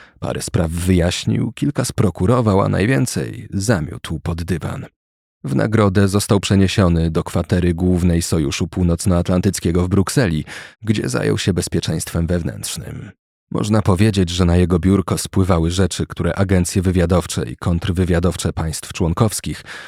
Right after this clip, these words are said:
wolały zrzucić na kogoś innego. Oficerowie pracujący w strukturach paktu, jak to ludzie,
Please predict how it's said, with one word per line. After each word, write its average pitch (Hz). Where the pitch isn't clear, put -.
wolały 101
zrzucić 85
na 82
kogoś 71
innego. 82
Oficerowie -
pracujący 117
w -
strukturach 92
paktu, -
jak 80
to 76
ludzie, 92